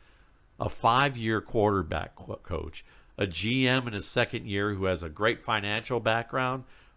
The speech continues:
but is somewhat light on football operations, and maybe four scouts with varying years of experience up to ten years, and put them in a room and ask them each to assign a grade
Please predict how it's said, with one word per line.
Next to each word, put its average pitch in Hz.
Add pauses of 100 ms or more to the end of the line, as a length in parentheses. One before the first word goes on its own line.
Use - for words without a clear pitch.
(160)
but 101
is 90
somewhat 117
light 90
on 90
football 101
operations, 101 (800)
and 107
maybe 98
four 127
scouts 107 (300)
with 98 (220)
varying 113
years 101
of 87
experience 98
up -
to -
ten 95
years, 82 (760)
and 107
put 151
them 135
in 120
a 98
room 98 (680)
and 107
ask 127
them 113
each 139
to 117
assign 113
a 123
grade 85